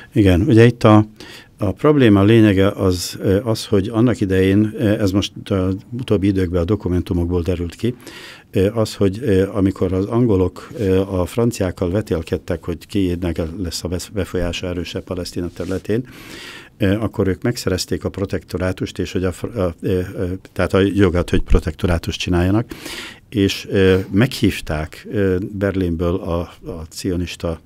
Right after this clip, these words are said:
ö, világszövetséget Londonba át is települtek, és ők voltak azok, akik kezdeményezték, hogy az iszra-, Izrael,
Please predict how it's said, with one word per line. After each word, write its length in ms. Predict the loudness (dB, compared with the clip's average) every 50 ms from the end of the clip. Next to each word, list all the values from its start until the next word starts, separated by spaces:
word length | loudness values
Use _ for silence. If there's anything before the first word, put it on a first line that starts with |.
| -20 -20 -20 -20 -20 -20 -20 -20 -20 -20 -20 _ _
ö, 160 | -2 -2 0
világszövetséget 920 | 0 0 0 0 -2 -2 -4 -6 -6 -6 -6 -6 -6 -6 -4 -4 -4 -2
Londonba 580 | -2 -2 0 0 0 -2 -2 -2 -4 -4 -4 -6
át 160 | -6 -6 -6
is 100 | -8 -8
települtek, 680 | -6 -8 -8 -8 -6 -6 -8 -8 -6 -6 -6 -6 -6 -10 -18 -20 -20 -20 -20 -20 -20 -20 -20 -20 -4
és 320 | 0 2 2 2 0 -2 -2
ők 260 | 0 0 0 0 -2
voltak 380 | -4 -4 -4 -4 -6 -6 -4
azok, 200 | -4 -4 -2 -2
akik 200 | -2 -4 -4 -4
kezdeményezték, 840 | -2 -2 -2 0 0 0 0 0 0 0 -2 -4 -4 -6 -8 -8 -8
hogy 380 | -8 -4 -4 -2 -2 -4 -6 -6
az 120 | -6 -4 -4
iszra-, 360 | -4 -6 -4 -4 -4 -4 -2 -2
Izrael, 440 | -2 0 0 0 -2 -2 -4 -4